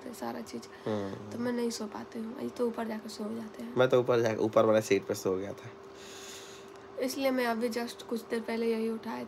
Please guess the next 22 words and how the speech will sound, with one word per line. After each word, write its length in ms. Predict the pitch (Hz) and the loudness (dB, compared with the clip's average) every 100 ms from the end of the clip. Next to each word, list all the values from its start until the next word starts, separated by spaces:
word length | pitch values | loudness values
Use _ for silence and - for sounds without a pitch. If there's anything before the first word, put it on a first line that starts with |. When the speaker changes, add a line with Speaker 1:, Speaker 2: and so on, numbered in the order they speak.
| - | -8
Speaker 1:
थे, 40 | |
तो 140 | 226 240 | -6 -6
उठी 240 | 107 - | -4 -6
थी। 240 | - 117 - - - - - - | -6 -10 -12 -16 -16 -14 -14 0
Speaker 2:
<laughs> 20 | |
Speaker 1:
क्योंकि 640 | 107 - - 247 233 247 233 | 0 0 -4 -2 2 2 4
नींद 300 | 240 247 254 | 4 4 2
नहीं 220 | 247 226 | 2 0
खुल 220 | 226 214 | 0 -2
रहा 200 | 208 208 | -2 -4
था, 140 | 214 | -4
आंखें 240 | 214 214 233 | -6 -4 -4
नहीं 160 | 226 | -4
खुल 160 | 214 214 | -4 -6
रहा 140 | 220 | -4
था, 40 | 226 | 0
अभी 140 | 240 | 0
भी 120 | 254 | 0
ये 140 | 240 226 | 0 0
दर्द 280 | 214 202 208 | 0 -4 -6
कर 220 | 214 - | -8 -10
रहा। 180 | - | -10